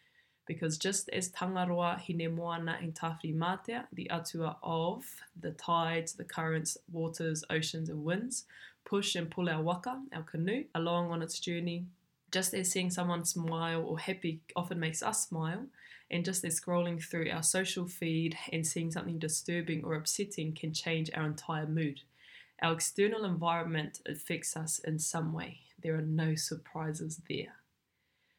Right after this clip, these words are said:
And if you really want to break it down to a cellular level, I don't know if I pronounced it properly, uh, we could get into epigenetics and how genes require signals from the taiao, from the environment,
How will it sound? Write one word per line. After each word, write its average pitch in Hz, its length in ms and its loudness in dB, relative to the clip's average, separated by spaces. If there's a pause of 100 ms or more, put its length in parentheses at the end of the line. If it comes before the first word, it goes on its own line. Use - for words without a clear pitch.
(200)
And 170 120 2
if 165 100 0
you 165 100 2
really 240 200 4
want 202 140 2
to 175 60 2
break 165 200 0
it 165 120 -6
down 165 260 2
to 180 140 4
a 170 80 4
cellular 185 560 2
level, 147 440 0
I 170 40 -8
don't 156 180 -2
know 147 60 -2
if - 120 -12
I 156 100 -6
pronounced 156 420 0
it - 120 -8
properly, 175 440 -4 (640)
uh, 170 160 4
we 185 80 6
could 180 180 0
get 175 160 4
into 170 200 2
epigenetics 160 800 2
and 160 100 -2
how 160 180 -2
genes 160 440 0
require 156 480 0
signals 165 460 2
from - 240 2
the 196 100 2
taiao, 151 560 0
from 180 260 -2
the 185 120 2
environment, 151 580 0